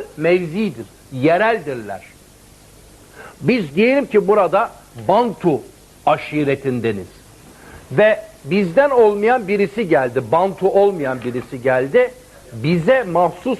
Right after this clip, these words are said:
olan kuralları o kişiye uygulamayız. Çünkü o Bantu değildir, o bizim aşiretimizden değildir. Ama İslam'da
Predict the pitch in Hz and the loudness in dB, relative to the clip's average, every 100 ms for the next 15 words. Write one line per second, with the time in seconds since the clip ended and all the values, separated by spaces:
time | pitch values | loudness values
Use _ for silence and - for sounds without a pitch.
0 | - 160 139 131 120 - - - - - | 0 2 2 0 -2 -16 -20 -20 -20 -20
1 | - - - 170 165 170 170 170 165 233 | -20 -12 -2 2 4 4 2 2 4 4
2 | 269 - - - - - - 277 294 - | 2 -6 -20 -20 -20 -20 0 2 2 -2
3 | 180 - 190 202 254 - 196 185 160 160 | -12 -4 2 2 2 0 2 2 4 2
4 | 160 131 104 98 - - - - 196 135 | 2 0 -10 -16 -20 -16 -4 0 0 2
5 | 147 160 - 156 135 147 120 127 123 123 | 0 0 -6 -8 -4 -6 -4 -6 -6 -8
6 | 147 135 123 135 127 123 135 117 123 127 | -6 -6 -4 -4 -6 -6 -8 -8 -8 -8
7 | 123 131 104 82 - - - - - - | -8 -10 -10 -16 -20 -20 -20 -20 -20 -20
8 | - - 165 269 247 143 - - - - | -20 0 2 2 0 -2 -10 -20 -20 -20
9 | - - - - - 175 - - 190 196 | -20 -20 -20 -20 -4 -4 -4 0 2 2
10 | 196 233 247 | 2 0 0